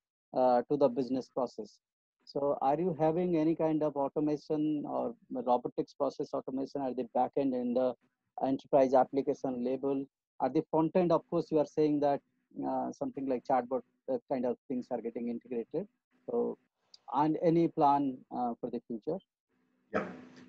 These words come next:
Speaker 2: Uh, what, uh, daily, for example,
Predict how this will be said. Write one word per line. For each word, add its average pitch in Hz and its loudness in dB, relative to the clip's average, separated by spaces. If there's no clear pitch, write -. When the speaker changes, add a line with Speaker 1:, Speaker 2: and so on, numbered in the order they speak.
Speaker 2:
Uh, 95 2
what, 131 4
uh, 104 6
daily, 180 6
for 120 4
example, 127 4